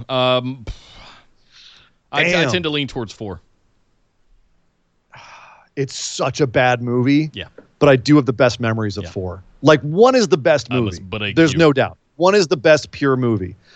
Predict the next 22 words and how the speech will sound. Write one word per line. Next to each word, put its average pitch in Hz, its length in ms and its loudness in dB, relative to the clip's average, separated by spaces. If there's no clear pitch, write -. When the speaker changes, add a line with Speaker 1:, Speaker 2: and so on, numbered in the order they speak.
Speaker 2:
But 175 100 4
the 180 80 4
problem 254 300 4
is 175 140 0
we're 180 100 2
showing 233 400 4
our 147 120 4
age 180 260 6
here, 98 180 -6
Nick, 92 240 -10
because 143 340 4
there 160 180 4
have 160 200 2
since 233 380 0
been 120 460 0
other 185 260 4
Rocky 170 360 2
movies. 104 460 -8
There's 131 200 2
been 143 200 0
Rocky 147 360 0
Five, 127 560 2